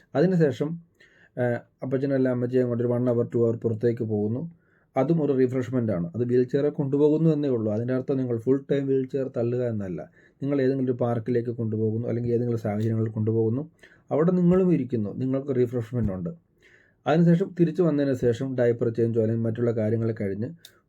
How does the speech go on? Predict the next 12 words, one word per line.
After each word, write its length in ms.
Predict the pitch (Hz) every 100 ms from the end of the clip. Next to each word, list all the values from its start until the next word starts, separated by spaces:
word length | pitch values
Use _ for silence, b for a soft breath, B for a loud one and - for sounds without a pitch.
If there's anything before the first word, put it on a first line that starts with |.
| -
ഫുഡ് 300 | 160 151 123 - _ _ 120
എല്ലാ 260 | 127 143
ദിവസവും 320 | 143 123 135
നമ്മൾ 120 | 123 120
ഉണ്ടാക്കുന്നില്ല. 580 | 113 113 117 107 101 110
ആഴ്ചയിൽ 340 | 113 110 127
ഏഴ് 160 | 120 120
ദിവസം 320 | 123 113 120
ഉണ്ടെങ്കിൽ 240 | 113 113
രണ്ടോ 280 | 123 113 117
മൂന്നോ 260 | 123 117 117
ദിവസമാണ് 560 | 107 104 120 104 160